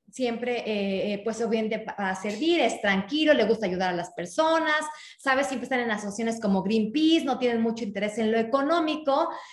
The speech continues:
y su más grande sueño es ayudar y tener, y, y, y, e impactar vidas, ¿no? Y entonces Susana les queda como anillo al dedo.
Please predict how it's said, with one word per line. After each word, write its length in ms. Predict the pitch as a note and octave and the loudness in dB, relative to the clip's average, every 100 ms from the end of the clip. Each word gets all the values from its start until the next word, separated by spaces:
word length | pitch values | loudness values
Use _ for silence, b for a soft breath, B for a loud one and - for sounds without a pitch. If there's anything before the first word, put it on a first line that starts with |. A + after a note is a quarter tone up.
| B - | B -4
y 300 | B3+ B3+ B3 | 0 0 0
su 160 | C4 | 0
más 220 | B3+ C4+ | 2 2
grande 260 | C#4 C#4 C4+ | 0 -2 -2
sueño 340 | C4+ C4 B3+ | -4 -4 -2
es 140 | B3+ B3+ | -2 -4
ayudar 440 | A#3 G#3 G3 A3 | -4 -4 -2 -2
y 120 | B3+ B3+ | -2 -4
tener, 260 | G3+ G3+ | -4 -4
y, 240 | G#3+ G3+ G3 | -4 -4 -4
y, 200 | G#3+ G#3 | -8 -8
y, 240 | A3+ A3 A3 | -8 -6 -2
e 20 | |
impactar 640 | B3 A3+ G#3+ - - A3 G3 | -2 -2 -4 -6 -4 -2 -2
vidas, 420 | G#3+ G3 F3 - | 0 0 -2 -4
¿no? 240 | F#3+ G3 A#3+ | -4 -2 -2
Y 140 | A3+ | 0
entonces 260 | G#3+ A3+ B3 | 0 0 -2
Susana 360 | A3+ A#3 A#3+ | -4 -4 -2
les 200 | B3 G#3 - | -2 -4 -4
queda 340 | A3 A3+ G#3+ | -2 0 -2
como 480 | - G3 F#3 F#3 F3+ B B B | -2 -2 0 -2 -4 B B B
anillo 500 | A3 A3 A#3 A#3+ A#3 | 2 4 4 2 2
al 160 | G#3 F3+ | 2 2
dedo. 340 | F#3+ E3+ - | 2 0 -4